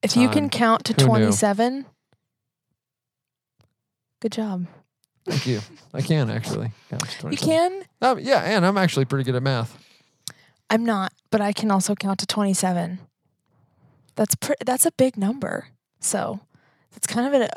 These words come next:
Speaker 1: that's kind of a, a big achievement, I think.
Speaker 2: Well, I mean, you did go to public school, so yeah, that is a big achievement.
Speaker 1: Guys, don't freak out. Don't start crying.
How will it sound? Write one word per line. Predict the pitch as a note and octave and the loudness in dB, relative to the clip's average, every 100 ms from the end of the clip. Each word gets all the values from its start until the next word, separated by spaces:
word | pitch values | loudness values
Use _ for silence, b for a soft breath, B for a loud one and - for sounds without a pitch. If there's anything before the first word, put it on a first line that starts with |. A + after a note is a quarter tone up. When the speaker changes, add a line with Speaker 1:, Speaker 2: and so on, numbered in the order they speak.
| - | -2
Speaker 1:
that's | G#3+ - | -2 -2
kind | - B3+ | -2 -2
of | C#4+ - - _ _ _ _ _ _ _ _ _ _ _ _ _ - - - | -2 -4 -14 _ _ _ _ _ _ _ _ _ _ _ _ _ -18 -8 -2
a, | G#3+ | 0
a | |
big | F#3+ A3 G#3 | 2 2 4
achievement, | G3+ - A#3+ - - | 2 -2 -4 -10 -12
I | G#3 | -10
think. | - - - - _ _ - b b b - | -10 -14 -18 -20 _ _ -20 b b b -2
Speaker 2:
Well, | B2+ - | -2 0
I | A#2+ | -2
mean, | B2 A#2 | -2 -2
you | A2+ | -2
did | B2+ A2+ | -2 -2
go | A2 | -4
to | G2+ - _ - | -6 -12 _ -4
public | A#2 A2+ - | -2 -2 -6
school, | - B2+ G#2+ | -2 -2 0
so | G#2+ B2 | 0 0
yeah, | C3 B2+ | 0 -2
that | A2 A2+ | -4 -4
is | A2+ G#2+ | -6 -6
a | F#2 | -8
big | G#2 A2 | -8 -8
achievement. | - G#2 G#2 F2 - _ _ _ _ _ _ _ _ _ - | -10 -12 -12 -16 -18 _ _ _ _ _ _ _ _ _ -10
Speaker 1:
Guys, | G3+ G3+ A#3 - - | -6 -4 -4 -8 -10
don't | A3 G3+ | -8 -6
freak | C4+ D4 | -6 -6
out. | D4+ C#4+ C#4+ D4 D#4 _ _ _ _ _ _ | -4 -4 -2 -4 -8 _ _ _ _ _ _
Don't | A3 A3 | -4 -2
start | C4 C4+ | -4 -2
crying. | A#3+ A3+ | -2 -2